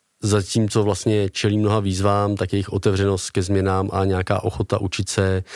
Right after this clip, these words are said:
jim dává velký potenciál vlastně stát se finančně úspěšnou generací.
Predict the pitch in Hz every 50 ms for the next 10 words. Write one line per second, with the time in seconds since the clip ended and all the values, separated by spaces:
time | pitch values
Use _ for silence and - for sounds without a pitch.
0 | - - - - - 110 98 95 92 92 90 90 90 90 92 90 90 90 90 85
1 | - 104 92 - 87 - 95 90 82 - - 95 90 87 87 87 87 87 90 87
2 | 85 - - - 90 90 90 90 90 90 90 90 90 90 92 - - - - -
3 | 92 90 87 - - - 92 90 90 87 87 - - - - 101 - - - 98
4 | 92 92 90 - 101 92 98 90 - - - 87 - - 87 82 85 80 82 82
5 | 82 85 - - -